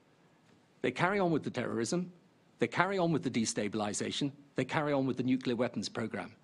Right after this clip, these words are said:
Now, at some point, we've got to get our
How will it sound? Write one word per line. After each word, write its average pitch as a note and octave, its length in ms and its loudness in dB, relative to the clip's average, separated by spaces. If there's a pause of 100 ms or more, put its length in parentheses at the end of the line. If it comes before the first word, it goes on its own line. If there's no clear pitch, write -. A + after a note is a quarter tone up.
(340)
Now, B2 120 0
at - 80 -4
some G#3+ 240 4
point, C#3+ 400 4 (720)
we've C3 320 2 (220)
got C#3 140 4
to B2+ 40 -2
get A#2+ 140 0
our A2+ 120 0